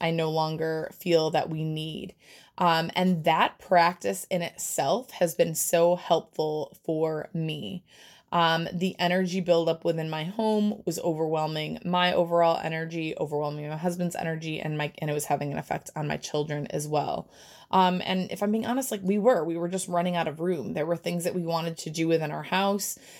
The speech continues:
specifically when we wanted to homeschool, that we were like, "Well, we have this amazing and spacious basement, but it's full of junk that we haven't touched." And, um, so we cleared out a lot of our spaces, um, so that we could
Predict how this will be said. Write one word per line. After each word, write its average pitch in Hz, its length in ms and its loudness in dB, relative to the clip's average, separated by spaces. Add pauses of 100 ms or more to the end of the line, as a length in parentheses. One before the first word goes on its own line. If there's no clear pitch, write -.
(100)
specifically 190 640 -2
when 170 140 0
we 170 80 0
wanted 160 280 0
to - 80 -4
homeschool, 180 640 0
that 190 140 4
we 175 80 0
were 165 100 4
like, 160 220 0
"Well, 165 100 4
we 170 80 2
have 180 260 4
this 170 260 2
amazing 165 760 -4
and 151 260 -6
spacious - 580 0
basement, 196 560 0
but 160 140 0
it's 165 200 -2
full 160 340 0
of 156 300 0 (100)
junk 160 360 0
that - 120 -4
we - 60 -4
haven't 156 260 -4
touched." - 500 -4
And, 156 380 -2 (480)
um, 156 440 2
so - 200 0
we 170 120 0
cleared 220 320 -2
out 247 180 2
a 175 40 2
lot 156 160 4
of 170 80 0
our 165 120 0
spaces, - 680 -4 (400)
um, 165 480 2 (100)
so 180 220 4
that 165 240 4
we 165 180 -2
could 156 640 -2